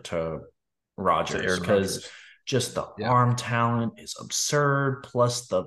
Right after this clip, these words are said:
Speaker 1: the mobility that doesn't look like it's there, but it just is.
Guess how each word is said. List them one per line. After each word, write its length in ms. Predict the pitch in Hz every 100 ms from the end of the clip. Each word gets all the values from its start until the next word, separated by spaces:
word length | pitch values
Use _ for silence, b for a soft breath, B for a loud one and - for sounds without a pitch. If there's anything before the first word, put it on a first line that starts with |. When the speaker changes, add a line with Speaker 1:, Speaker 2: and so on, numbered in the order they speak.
| -
Speaker 1:
the 320 | - 82 76 -
mobility 600 | 110 95 - 117 113 113
that 180 | 110 -
doesn't 320 | 120 120 -
look 200 | 110 -
like 200 | 110 101
it's 160 | 98 -
there, 300 | 104 101 101
but 240 | 90 87
it 120 | 90
just 220 | 80 78 - _ -
is. 640 | 85 95 110 113 113 -